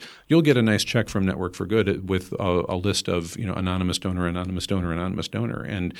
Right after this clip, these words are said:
it's nice to have the check, but it's more important to have the relationship. And I think that that's a real question mark of this whole thing of why are people giving? Some of them, maybe tax deductibility is a question,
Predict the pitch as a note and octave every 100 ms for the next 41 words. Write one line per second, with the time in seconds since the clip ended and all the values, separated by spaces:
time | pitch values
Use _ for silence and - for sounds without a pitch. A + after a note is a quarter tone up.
0 | - - - G2 - G#2+ B2+ - A2+ G#2+
1 | F2+ - D#3+ A#2 A2 G2 - B2 G#2 -
2 | F2+ G#2 C3+ C3 A#2+ A2+ A#2+ A#2+ A2+ G#2
3 | A2+ A2 G#2 F2+ G#2 C#3 G2 F2+ F2 -
4 | G#2 F#2 F2 A#2 G2 F#2 F#2+ A#2 F#2 F#2+
5 | C#3+ C#3 G2+ B2+ - F#2+ E2+ - E2 E2
6 | - - - _ _ _ - - - -
7 | C3+ C3 G#2+ G2 G2+ - A#2+ A#2 B2 F#2+
8 | F2+ F#2+ A2+ G2+ G#2 F#2+ F2+ G2+ D#2+ -
9 | B2+ F#3+ D3+ C#3 A#2+ - A2+ G#2+ A2 A2
10 | G2+ F#2+ F#2 - F#2+ F#2 E2 E2 A2 A#2+
11 | E2+